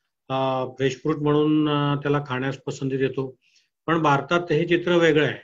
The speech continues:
भारतातलं चित्र असं आहे की, अ, आपल्याला, आपल्याकडे संत्रा होतो जास्त प्रमाणात, पण, अ, प्रक्रियेला वाव नाही आणि, अ,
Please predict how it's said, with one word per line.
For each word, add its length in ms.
भारतातलं 520
चित्र 280
असं 260
आहे 80
की, 480
अ, 60
आपल्याला, 680
आपल्याकडे 720
संत्रा 420
होतो 540
जास्त 280
प्रमाणात, 420
पण, 240
अ, 140
प्रक्रियेला 580
वाव 220
नाही 280
आणि, 540
अ, 540